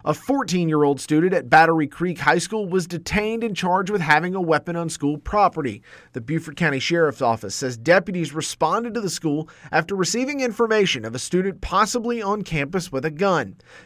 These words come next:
Investigators didn't find a weapon on the student on Thursday, but did discover the student had a gun on campus on Wednesday, October fifth.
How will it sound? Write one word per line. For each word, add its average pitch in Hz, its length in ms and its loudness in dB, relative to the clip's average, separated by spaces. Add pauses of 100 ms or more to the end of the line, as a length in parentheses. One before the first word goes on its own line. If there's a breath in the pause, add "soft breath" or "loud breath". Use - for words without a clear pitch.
Investigators 143 720 2
didn't 190 320 4
find 165 260 2
a 139 60 0
weapon 165 320 2
on 131 140 -4
the 120 100 -6
student 156 400 -2
on 110 200 -8
Thursday, 143 600 0 (260 loud breath)
but 139 260 0
did 233 200 4
discover 170 500 2
the 170 120 -2
student 180 340 -2
had 196 340 4
a 240 60 8
gun 156 300 0
on 165 160 -2
campus 175 560 -2
on 180 260 -2
Wednesday, 180 460 4
October 185 440 2
fifth. 196 480 4